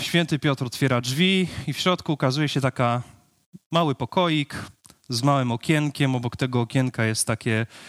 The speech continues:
dosyć wąskie łóżko. Obok tego łóżka jest krzesło i taki mały stoliczek, powiedzmy, na jedną osobę, taki trochę szkolny.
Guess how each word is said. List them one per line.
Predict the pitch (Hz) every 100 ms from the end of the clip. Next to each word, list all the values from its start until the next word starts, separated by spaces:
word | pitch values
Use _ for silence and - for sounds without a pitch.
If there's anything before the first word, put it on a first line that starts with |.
| - 135
dosyć | 147 - 127
wąskie | 139 135 - 127
łóżko. | 165 170 - 151 143 143 - - - - - - - - - - _
Obok | 143 156 147
tego | - 151 139
łóżka | 156 - 147
jest | 131 131 - -
krzesło | - - 196 185 - 160
i | 151
taki | 151 -
mały | 143 160 151 139 139
stoliczek, | - 143 143 139 143 -
powiedzmy, | 131 135 143
na | 131 123
jedną | 127 123 123 123
osobę, | - 131 123
taki | 131 -
trochę | 131 127 123
szkolny. | - 147 143 151 160